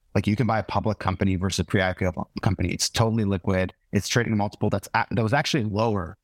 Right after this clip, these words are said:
than the multiples at the I P O. So what happened? All of those companies now are either doing layoffs,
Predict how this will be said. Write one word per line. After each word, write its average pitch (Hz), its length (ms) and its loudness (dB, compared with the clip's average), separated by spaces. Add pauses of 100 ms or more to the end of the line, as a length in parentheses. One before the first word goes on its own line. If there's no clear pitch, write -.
than 107 120 2
the 101 60 0
multiples 101 440 -2
at 85 80 -4
the 92 260 0
I 95 60 0
P 90 140 -2
O. 82 40 -2
So 104 160 0
what 101 140 0
happened? 107 340 0 (460)
All 113 180 2
of 98 80 0
those 104 340 0
companies 101 440 0
now 95 220 2
are 95 120 0
either 92 180 2
doing 92 240 2
layoffs, 151 380 0